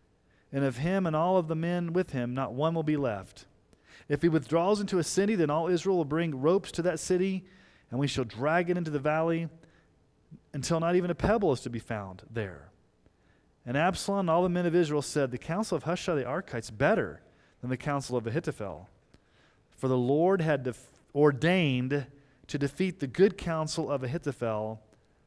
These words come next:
so that the Lord might bring harm upon Absalom." A better plan.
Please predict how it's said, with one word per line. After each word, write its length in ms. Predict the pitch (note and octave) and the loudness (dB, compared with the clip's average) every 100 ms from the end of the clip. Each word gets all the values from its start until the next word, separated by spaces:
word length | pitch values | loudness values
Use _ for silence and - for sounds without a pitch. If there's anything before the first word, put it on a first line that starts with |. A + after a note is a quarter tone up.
| _ _ _ | _ _ _
so 240 | - - D3 | -10 -2 0
that 100 | C3+ | 0
the 60 | |
Lord 340 | B2+ D3 E3 D3 | 0 2 2 0
might 240 | D3 C#3 | -4 -6
bring 400 | C#3 C#3 C#3+ C#3 - | -6 -6 -8 -12 -18
harm 540 | - D#3 A#2 G#2+ G#2+ A#2 | -10 -6 -6 -6 -10 -12
upon 500 | A#2 - A2 G#2+ G#2+ G#2 _ _ _ _ | -12 -8 -8 -8 -10 -16 _ _ _ _
Absalom." 460 | B2 A2+ - - - _ _ _ _ _ _ _ _ _ _ _ _ _ _ _ _ _ _ _ _ _ _ _ - _ _ _ _ - | -8 -6 -8 -14 -18 _ _ _ _ _ _ _ _ _ _ _ _ _ _ _ _ _ _ _ _ _ _ _ -20 _ _ _ _ -10
A 60 | |
better 260 | A2+ E3+ F3+ | 0 2 2
plan. 520 | - G3 E3 G2+ F2+ | 0 -2 -2 -4 -8